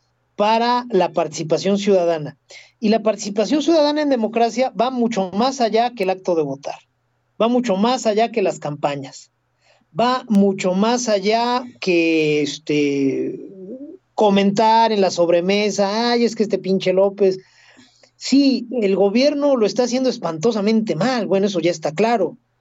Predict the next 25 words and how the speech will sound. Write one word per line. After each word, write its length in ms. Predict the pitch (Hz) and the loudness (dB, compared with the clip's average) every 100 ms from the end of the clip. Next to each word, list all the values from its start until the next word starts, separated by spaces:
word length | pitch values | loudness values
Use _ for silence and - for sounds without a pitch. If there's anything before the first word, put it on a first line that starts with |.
| _ _ _ _ _ _ | _ _ _ _ _ _
Ahora, 500 | - 156 226 254 247 247 | -4 0 2 2 0 -4
en 160 | 165 | -4
el 100 | 160 | -2
afán 260 | 151 185 247 | -2 -2 0
de 80 | 226 | -2
encontrar 440 | - 156 196 226 | -2 -2 0 0
salidas 440 | - 160 214 190 | -2 -2 0 0
a 40 | 185 | 0
este 200 | 190 233 | -4 -2
cagadero, 520 | 240 240 233 208 233 - - _ _ _ _ _ | 0 2 2 2 -2 -6 -20 _ _ _ _ _
pues 260 | - 165 147 | -4 -2 0
la 220 | 147 - | 0 0
pacífica, 800 | - 139 139 233 262 226 - 160 | 0 -2 2 2 2 0 0 -2
legal, 800 | 143 139 139 208 247 247 240 233 233 233 - _ _ _ | 0 0 0 0 2 0 0 -2 -6 -12 -18 _ _ _
y 160 | - 156 | -12 -6
que 140 | 151 | -4
permite 600 | 143 139 139 175 220 226 | -2 0 2 2 2 0
refrendar 1000 | 180 165 - 139 139 151 185 220 233 220 - _ - | 0 0 -2 -4 -2 0 0 2 0 -4 -10 _ -8
los 220 | 151 139 | -6 -4
principios 440 | 143 139 185 240 | -6 -4 0 2
democráticos, 800 | 240 247 247 233 - 202 247 247 - _ _ _ _ _ _ | 2 2 2 0 0 -2 -2 -2 -8 _ _ _ _ _ _
pues 220 | - 151 156 | -8 -4 -2
es 160 | 170 | -2
a 60 | 233 | -2
través 680 | 233 202 175 180 220 - | 0 0 2 0 -2 -6